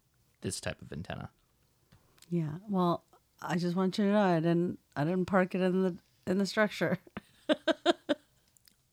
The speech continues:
Speaker 1: The damage was done.
Speaker 2: <laughs> So I should have just parked it.
Speaker 1: Yes, you should have just parked it,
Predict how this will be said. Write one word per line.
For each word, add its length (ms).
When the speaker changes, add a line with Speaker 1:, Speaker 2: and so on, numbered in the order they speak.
Speaker 1:
The 260
damage 500
was 180
done. 540
Speaker 2:
<laughs> 60
So 120
I 60
should 140
have 80
just 160
parked 280
it. 180
Speaker 1:
Yes, 680
you 140
should 220
have 100
just 180
parked 300
it, 140